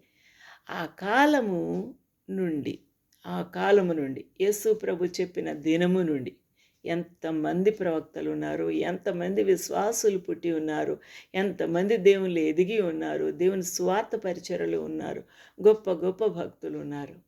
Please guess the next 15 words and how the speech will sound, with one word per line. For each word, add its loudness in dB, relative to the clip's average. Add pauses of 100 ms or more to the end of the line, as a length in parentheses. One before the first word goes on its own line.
(120)
వారిలో, -4 (500)
వారిలో 4
కొంతమంది -2 (140)
అనేకులు -4
వచ్చి -8 (880)
నేనే 4
క్రీస్తును -6
అని, -12 (380)
నేనే 2
యేసును 4
అని -8 (360)
మీతోనే -2
ఏం 0
చేస్తారు? 0 (1040)
చెప్పి 0